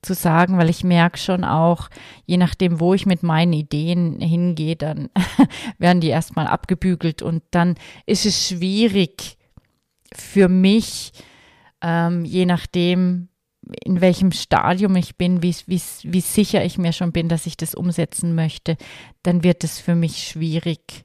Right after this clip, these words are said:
da dran zu bleiben, weil, ja, da mache ich mir ja auch Gedanken darüber.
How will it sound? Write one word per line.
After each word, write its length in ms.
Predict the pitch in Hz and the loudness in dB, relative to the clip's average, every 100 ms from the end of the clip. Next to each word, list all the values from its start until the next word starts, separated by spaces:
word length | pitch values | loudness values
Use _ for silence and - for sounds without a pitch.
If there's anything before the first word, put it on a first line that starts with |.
| - | 0
da 140 | 170 | 0
dran 340 | - 120 135 165 | 0 -2 0 0
zu 160 | 190 | -4
bleiben, 500 | 160 147 147 143 143 | -2 0 0 -2 -2
weil, 340 | 143 143 147 - _ _ _ _ _ _ - _ _ _ - | 0 0 -2 -6 _ _ _ _ _ _ -20 _ _ _ -10
ja, 440 | 117 156 160 165 - | -2 0 0 -2 -4
da 80 | 160 | -4
mache 180 | 160 143 | -4 -4
ich 100 | 180 | -2
mir 120 | 170 | 0
ja 140 | 156 | 0
auch 100 | 151 | -2
Gedanken 500 | 143 - 120 147 175 - | -4 -2 -2 -2 -6 -6
darüber. 760 | 147 - - 180 165 170 165 | -8 -8 -6 -4 0 0 0